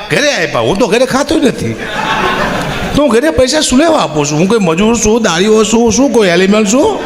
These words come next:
કેમ પૈસા આપું છું? મને ખુદને ખબર નથી પડતી કે હું શું લેવા દુનિયામાં આવ્યો છું.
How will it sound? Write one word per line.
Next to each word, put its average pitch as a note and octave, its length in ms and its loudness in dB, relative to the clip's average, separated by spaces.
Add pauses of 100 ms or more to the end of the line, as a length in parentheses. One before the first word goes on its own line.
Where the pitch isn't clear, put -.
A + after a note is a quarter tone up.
(920)
કેમ F4 300 0
પૈસા D#4 260 0
આપું C#4+ 200 -2
છું? C#4 80 0
મને C#4 140 2
ખુદને C4 300 -4
ખબર C4 180 -2
નથી B3 180 -2
પડતી F#3+ 220 -4
કે F#3+ 60 0
હું F#3+ 140 0
શું G#3 80 0
લેવા G3+ 180 2
દુનિયામાં E3 360 -2
આવ્યો A2 120 0
છું. A2 200 -10